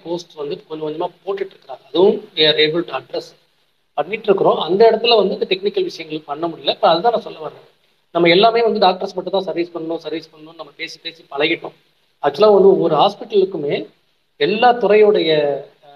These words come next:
ஆ, ப-, இதுவும் தேவைப்படுது, ஆ, பயன்-, பயன்பாடு. For example, ஆ, ஒரு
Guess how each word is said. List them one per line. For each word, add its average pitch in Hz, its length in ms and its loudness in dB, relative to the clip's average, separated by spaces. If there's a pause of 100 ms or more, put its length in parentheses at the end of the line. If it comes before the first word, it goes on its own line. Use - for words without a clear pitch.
(840)
ஆ, 147 420 -2 (280)
ப-, 170 60 -4
இதுவும் 185 520 -2
தேவைப்படுது, 165 600 0 (260)
ஆ, 139 180 -6
பயன்-, 147 240 -2
பயன்பாடு. 143 400 -2 (140)
For 143 100 -6
example, 170 540 -4 (560)
ஆ, 160 320 4
ஒரு 156 540 4